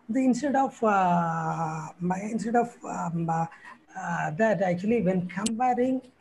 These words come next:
uh, um, uh, oh, sorry, actually that, um, many others, <clears throat> many others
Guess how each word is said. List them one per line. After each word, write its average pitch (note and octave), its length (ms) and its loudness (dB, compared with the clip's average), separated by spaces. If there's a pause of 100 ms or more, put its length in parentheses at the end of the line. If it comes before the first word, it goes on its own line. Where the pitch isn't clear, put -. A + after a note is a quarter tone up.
uh, F3+ 520 -4 (500)
um, F#3+ 560 -4
uh, F#3+ 380 -12
oh, F3+ 80 -4
sorry, F#3+ 300 0
actually G3 320 0
that, F#3 260 -2
um, D3+ 400 -2 (300)
many C4+ 360 6
others, G3 600 2 (200)
<clears throat> - 1300 -14
many B3 480 6
others A3+ 640 2